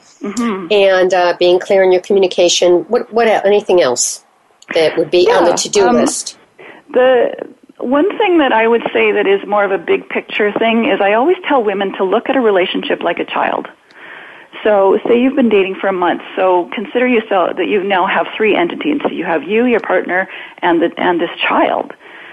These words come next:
Speaker 1: And
Speaker 2: Mm.
Speaker 1: so the degree that you can actually rely on the child to feed your needs is based on how old this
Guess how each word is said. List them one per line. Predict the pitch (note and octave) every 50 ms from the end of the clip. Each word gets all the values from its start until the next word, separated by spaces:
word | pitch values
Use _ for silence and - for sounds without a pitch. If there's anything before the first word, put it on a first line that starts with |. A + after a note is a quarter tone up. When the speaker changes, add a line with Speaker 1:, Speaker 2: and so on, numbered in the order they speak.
| - - -
Speaker 1:
And | E3+ E3+ G3+ G3+ F3+
Speaker 2:
Mm. | D#3
Speaker 1:
so | D#3 G#3 F#3 F#3 F#3+ F#3+ D#3+ B2+ - - _ _ - - _ _ _ _ - -
the | G3+ G3+
degree | - F#3+ G3+ - G3 F#3 G#3 B3+ F4+ G#4+ G4+
that | F4 D#4+
you | C#4 G#3
can | - A#3+ A3
actually | - - F#3+ G3 - - G#3+ G3
rely | F#3 F#3+ F3+ E3+ F3 E3+ E3+ F#3+ G3 G#3 A3+ A#3 - -
on | F#3+ F3+ E3+
the | E3+ E3 - - -
child | - A3+ A#3 A3 F#3 D3 F#2+ F#2 D#3+ F3+ - - - - - - - - - - _ _ - -
to | G#3+ G#3 - -
feed | - G#3+ G3+ G3+ F3
your | E3+ F3+ G3 G3+ G#3+ A#3 A#3
needs | G#3 F#3 C#3+ C3+ C#3+ - F#3 G3+ - - - - - - _ -
is | - F#3+ E3+ -
based | - E3+ F3 G#3 G#3+ -
on | - E3+ E3+
how | - - F3 D#3+ C#3
old | D3+ E3+ -
this | - -